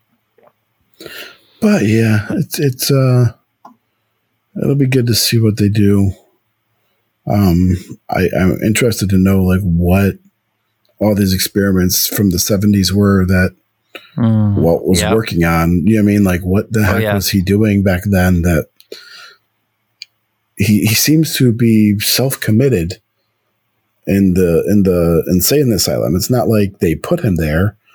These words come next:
Speaker 1: He went there because of, on his own accord. And so I'm just wondering, there's also the whole estrangement thing between him and his son that is
Speaker 2: Right.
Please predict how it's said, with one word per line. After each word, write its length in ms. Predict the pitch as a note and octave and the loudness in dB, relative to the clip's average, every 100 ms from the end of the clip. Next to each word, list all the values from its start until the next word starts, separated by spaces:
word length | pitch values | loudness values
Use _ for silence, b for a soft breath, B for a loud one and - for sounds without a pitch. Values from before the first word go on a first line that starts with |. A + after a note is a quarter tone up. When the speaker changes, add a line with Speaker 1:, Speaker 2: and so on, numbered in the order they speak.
| b b | b b
Speaker 1:
He 160 | - F2+ | -4 0
went 280 | E2+ A2+ A2+ | 2 0 0
there 340 | G#2+ G2+ F#2 | 0 2 2
because 440 | F2+ G2 G2+ G2 F#2+ | 0 -2 -2 -2 0
of, 360 | F#2 F2+ F#2 - _ _ - | 0 0 -4 -10 _ _ -4
on 140 | G2+ | 0
his 140 | F#2 G2 | 2 2
own 140 | G2+ | 0
accord. 600 | D2 - C#3+ G2 G2 G2+ _ B B B B B B - | -2 0 2 2 0 -4 _ B B B B B B -4
And 180 | G#3 | -2
so 120 | - A#2 | 0 0
I'm 100 | G2 | 0
just 160 | F#2+ | 0
wondering, 800 | F#2+ G2+ A2+ A2 G#2+ G#2+ G#2 G2 F2 _ _ _ B B B B B B B _ | 0 2 2 2 2 2 2 0 -2 _ _ _ B B B B B B B _
there's 160 | - A2 | -2 0
also 280 | A#2 G#2 G#2 | 0 0 0
the 120 | G#2+ | 0
whole 320 | A#2+ A2+ F#2 | 2 2 0
estrangement 600 | - - A#2 A#2+ G#2 F2 | -2 0 0 2 0 0
thing 260 | A2+ G2+ G2 | 0 2 2
between 300 | G2 A#2+ G#2 | 0 0 2
him 180 | G#2+ G2+ | 2 2
and 100 | G2 | 0
his 160 | F2 | 0
son 360 | - A2+ G#2+ G2+ | 0 2 2 2
that 160 | G2 | 2
is 340 | A2 - - - | 0 -2 -4 -8
Speaker 2:
Right. 380 | G#2 G2+ G2+ A#2 | -6 -4 -4 -6